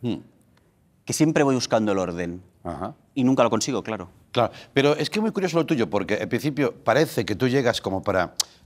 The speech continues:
Speaker 1: eh, decirnos las cosas que están bien, las que están mal,
Speaker 2: Sí, sí,
Speaker 1: ordenarnos,
Speaker 2: verdad.
Speaker 1: como tú decías,
Speaker 2: Sí.
Speaker 1: pero luego lo, lo cuentas explotando.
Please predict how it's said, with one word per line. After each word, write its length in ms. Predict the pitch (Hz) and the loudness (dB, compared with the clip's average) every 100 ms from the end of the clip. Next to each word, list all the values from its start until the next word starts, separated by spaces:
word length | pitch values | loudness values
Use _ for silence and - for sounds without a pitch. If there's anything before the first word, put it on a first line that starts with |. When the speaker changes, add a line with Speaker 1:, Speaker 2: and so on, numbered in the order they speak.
| - | -6
Speaker 1:
eh, 580 | 92 98 95 92 90 87 | 0 2 2 2 0 0
decirnos 540 | 87 104 127 123 104 | -2 0 0 0 -2
las 180 | 104 95 | -2 -2
cosas 280 | - 104 107 | -2 -6 -6
que 240 | - 98 76 | -4 -4 -4
están 300 | - 85 78 | -8 -8 -2
bien, 180 | 123 117 | -2 0
las 140 | 95 | -4
que 80 | - | -8
están 240 | - 65 | -14 -6
mal, 200 | 87 113 | 0 0
Speaker 2:
Sí, 80 | 95 - | -2 -2
sí, 80 | 117 | 2
Speaker 1:
ordenarnos, 480 | 131 147 175 139 117 | 4 4 4 4 -2
Speaker 2:
verdad. 120 | 107 | -2
Speaker 1:
como 120 | 95 107 | -2 2
tú 80 | |
decías, 420 | 127 127 135 131 151 | 2 2 2 2 0
Speaker 2:
Sí. 160 | - 101 - - | -10 -12 -10 0
Speaker 1:
pero 160 | 139 | 4
luego 240 | 151 180 208 | 4 4 4
lo, 240 | 139 139 | 4 2
lo 200 | 131 131 | 4 4
cuentas 400 | 135 175 185 185 - | 4 2 2 -2 -2
explotando. 880 | 135 - 135 117 120 98 78 64 | -4 2 2 2 -2 -2 -6 -10